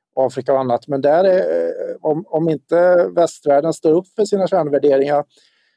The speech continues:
så kom-, eh, så kommer Kina ha en kraft där som kommer ha en påverkan även på oss naturligtvis. Eh, och, eh,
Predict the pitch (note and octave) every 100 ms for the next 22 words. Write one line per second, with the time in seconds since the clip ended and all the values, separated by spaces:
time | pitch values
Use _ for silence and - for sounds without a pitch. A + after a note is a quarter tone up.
0 | _ E3 E3+ D3 E3+ E3+ D3+ E3 C#3+ E3+
1 | G3+ G#3 F#3 F3+ C#3+ D3 C3+ D3+ C3+ C#3
2 | C3+ C3 _ - - F#3 F3+ - C#3+ A#2
3 | C#3+ C3+ C3 B2 A#2+ B2+ B2 D#3 B2+ A#2+
4 | - E3+ C#3 C3 C3 B2+ C3 - C#3+ C3
5 | C3 B2+ - - - - _ _ D#3 D#3+
6 | D#3+ D#3 F3+ _ - F3+ E3+ - - F3+
7 | E3 D#3+